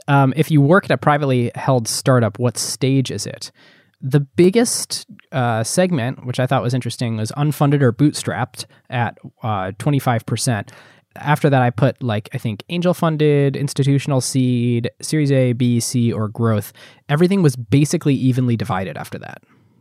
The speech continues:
I don't know exactly what to read into that, but I was just sort of curious, like, is it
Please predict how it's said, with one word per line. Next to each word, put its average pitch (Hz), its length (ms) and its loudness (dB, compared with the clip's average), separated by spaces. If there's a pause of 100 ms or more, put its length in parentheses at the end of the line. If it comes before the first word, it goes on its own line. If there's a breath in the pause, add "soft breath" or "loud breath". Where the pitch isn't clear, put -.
(420 soft breath)
I 123 100 -6
don't 147 140 -2
know 127 160 0
exactly 107 440 -4
what 95 160 -8
to 104 100 -4
read 92 180 -8
into 98 160 -10
that, 101 220 -8
but 113 100 -6
I 113 80 -2
was 113 120 -6
just 135 120 -6
sort 131 120 -4
of - 80 -12
curious, 107 460 -6
like, 104 300 -10 (640 loud breath)
is 127 180 -6
it 104 140 -10